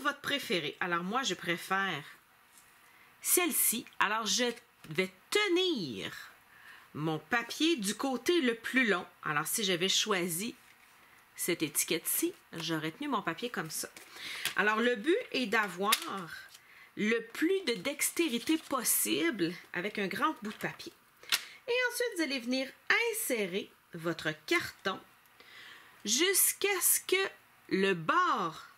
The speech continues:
de votre vœu s'aligne avec le bord du trou juste ici. Alors, vous aurez,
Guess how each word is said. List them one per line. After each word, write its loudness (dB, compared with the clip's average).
de 0
votre -2
vœu 0
s'aligne 2
avec -2
le 2
bord 0
du -6
trou -6
juste -6
ici. -6
Alors, 2
vous 0
aurez, 2